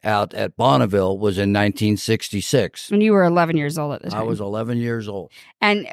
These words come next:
Speaker 2: and what was the car again that you said that he had?
Speaker 1: It
Speaker 2: You
Speaker 1: was
Speaker 2: guys
Speaker 1: a
Speaker 2: built
Speaker 1: twenty, twenty-nine Highboy on
Speaker 2: Ah.
Speaker 1: thirty-two rails.
Speaker 2: Beautiful. I like it.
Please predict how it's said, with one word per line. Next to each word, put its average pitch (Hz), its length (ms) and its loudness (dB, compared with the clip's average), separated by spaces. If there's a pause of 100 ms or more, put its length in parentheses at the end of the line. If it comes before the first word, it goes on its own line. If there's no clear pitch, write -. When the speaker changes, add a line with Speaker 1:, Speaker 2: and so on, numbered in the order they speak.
(300)
Speaker 2:
and 220 200 0
what 220 100 2
was 226 140 2
the 202 80 -2
car 202 240 2
again 208 180 0
that 214 100 0
you 208 120 -2
said 214 340 -2 (380)
that 196 100 0
he 196 120 2
had? 190 180 2
Speaker 1:
It 135 60 2
Speaker 2:
You 135 80 4
Speaker 1:
was - 160 2
Speaker 2:
guys - 20 2
Speaker 1:
a 117 100 2
Speaker 2:
built - 60 0
Speaker 1:
twenty, 156 300 2 (140)
twenty-nine 147 520 2
Highboy 117 520 0
on 107 180 -2
Speaker 2:
Ah. - 40 -4
Speaker 1:
thirty-two 113 420 -2
rails. 98 440 -8 (100)
Speaker 2:
Beautiful. 156 420 -2 (540)
I 160 120 0
like 170 260 2
it. - 140 0